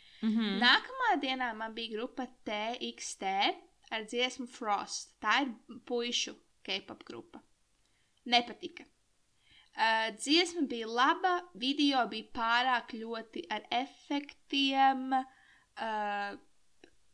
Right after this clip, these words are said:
Speaker 2: ļoti grūti bija nostīties. Teikšu godīgi, video bija četras minūtes, noskatījos divas.
Speaker 1: <gasps>
Speaker 2: Nevarēju vairāk. Nevarēju vairāk.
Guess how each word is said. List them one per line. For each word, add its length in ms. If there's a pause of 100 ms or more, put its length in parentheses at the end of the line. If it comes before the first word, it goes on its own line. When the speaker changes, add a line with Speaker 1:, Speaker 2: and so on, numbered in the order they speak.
(320)
Speaker 2:
ļoti 320
grūti 300
bija 160
nostīties. 500 (220)
Teikšu 280
godīgi, 520
video 280
bija 220
četras 160
minūtes, 400
noskatījos 480
divas. 460 (400)
Speaker 1:
<gasps> 320
Speaker 2:
Nevarēju 500
vairāk. 320 (680)
Nevarēju 420
vairāk. 300